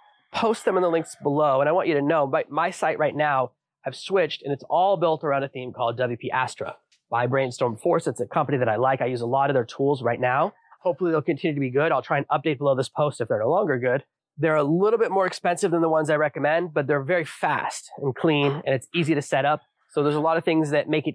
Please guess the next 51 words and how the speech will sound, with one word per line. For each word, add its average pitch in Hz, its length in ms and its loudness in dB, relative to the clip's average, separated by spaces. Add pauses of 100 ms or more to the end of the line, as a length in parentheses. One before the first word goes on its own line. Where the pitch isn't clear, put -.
easy 165 280 0
to 147 60 2
have 147 120 2
a 139 60 0
good 131 160 0
design. 135 440 0 (240)
They 165 60 2
have 160 100 2
a 160 40 -2
whole 190 300 2
bunch 170 300 0
of 151 120 -2 (300)
pre-designed 180 540 0
templates 160 380 -2
you 147 100 -2
can 139 140 -4
choose 180 220 2
from. 135 120 0
They 127 80 4
go, 127 160 2
"Oh, 147 120 2
do 135 60 0
you 131 40 4
want 127 160 2
this 160 180 -2
look 151 160 2
or 120 80 0
that 135 180 0
look 143 160 0
or 117 60 -4
this 131 220 -4
look 143 120 -2
or 117 80 -2
that 131 180 0
look?" 151 180 -2 (240)
So - 160 -2
more 196 220 2
powerful 185 380 0
themes 175 240 0
have 160 120 0
a - 20 0
lot 156 180 2
more 147 120 2
options. 143 380 0
They 151 100 2
can 147 100 -6
be 143 60 0
a 143 80 2
little 160 180 2
bit 156 80 2
overwhelming. 135 580 2